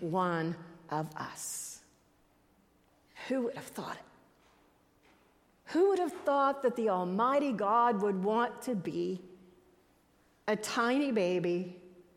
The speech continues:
in a smelly stable? Who would have thought? And not only that,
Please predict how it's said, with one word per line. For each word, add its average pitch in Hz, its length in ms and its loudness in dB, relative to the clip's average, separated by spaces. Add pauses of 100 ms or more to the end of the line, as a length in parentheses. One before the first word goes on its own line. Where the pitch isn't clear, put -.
(600)
in 226 160 2
a 214 60 2
smelly 240 680 2
stable? 180 840 -2 (1900)
Who 254 200 -2
would 269 100 -4
have - 100 -18
thought? 190 320 -10 (2500)
And 214 140 -2
not 233 260 0
only 196 340 -2
that, 170 520 -4